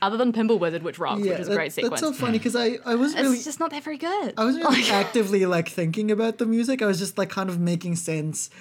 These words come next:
Speaker 2: of the movie, and I kind of, like, in a way was impressed at how much I kind of understood of the movie just because,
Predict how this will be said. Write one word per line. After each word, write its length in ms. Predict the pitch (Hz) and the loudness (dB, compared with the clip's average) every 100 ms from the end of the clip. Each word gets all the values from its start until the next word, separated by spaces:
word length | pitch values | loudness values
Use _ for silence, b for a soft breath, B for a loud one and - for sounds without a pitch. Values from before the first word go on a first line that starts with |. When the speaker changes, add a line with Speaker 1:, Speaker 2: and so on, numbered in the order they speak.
| B B | B B
Speaker 2:
of 260 | - 165 151 | -4 -2 0
the 80 | 170 | 0
movie, 500 | 160 160 151 143 143 B B | 2 2 0 -2 -4 B B
and 120 | 185 185 | -10 -8
I 80 | |
kind 260 | 175 202 190 | -6 -6 -4
of, 220 | 185 170 | -4 -4
like, 320 | 180 165 165 - | -4 -6 -6 -10
in 100 | 190 | -8
a 40 | |
way 180 | 175 170 | -4 -2
was 240 | 151 156 151 | -2 -4 -4
impressed 360 | 143 160 143 | -6 -8 -6
at 100 | 165 | -8
how 200 | 139 151 | -6 -6
much 240 | 151 147 - | -6 -8 -8
I 140 | 160 | -10
kind 240 | 160 160 | -6 -6
of 120 | 156 - | -6 -6
understood 520 | 160 147 139 165 156 | -6 -6 -6 -4 -4
of 260 | 156 139 | -4 -6
the 80 | 143 | -8
movie 320 | 151 151 139 | -6 -6 -6
just 260 | 131 147 - | -6 -8 -8
because, 460 | 156 156 151 139 | -8 -6 -6 -8